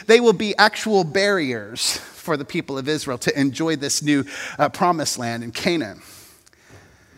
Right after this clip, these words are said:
Now, generations passed, and these new Israelites that are coming, the young Israelites, uh, they turn away from God too. I know that's a surprise based on everything that we've talked about <laughs> with Israelites, right?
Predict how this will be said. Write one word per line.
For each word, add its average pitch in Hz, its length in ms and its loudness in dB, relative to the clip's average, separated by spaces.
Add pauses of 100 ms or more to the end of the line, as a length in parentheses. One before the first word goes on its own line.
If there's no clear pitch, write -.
(400)
Now, 151 380 6 (360)
generations 214 840 4
passed, - 800 2 (800)
and 180 160 4
these 156 200 2
new 247 240 4
Israelites 165 960 0
that 147 140 -2
are 143 40 -4
coming, 147 300 0
the 151 80 -2
young 196 380 2
Israelites, 135 1120 -2 (460)
uh, 147 180 -8
they 190 300 2
turn 247 300 0
away 226 220 4
from 196 220 -4
God 175 280 2
too. 165 200 0
I 156 80 0
know 202 180 2
that's 202 200 2
a 180 40 0
surprise 135 680 4
based 139 280 -4
on 139 80 -2
everything 139 380 -2
that 117 100 -8
we've 120 160 -12
talked - 320 -4
about 92 300 -8
<laughs> - 20 -16
with - 200 -10
Israelites, 120 680 -4
right? 123 240 -4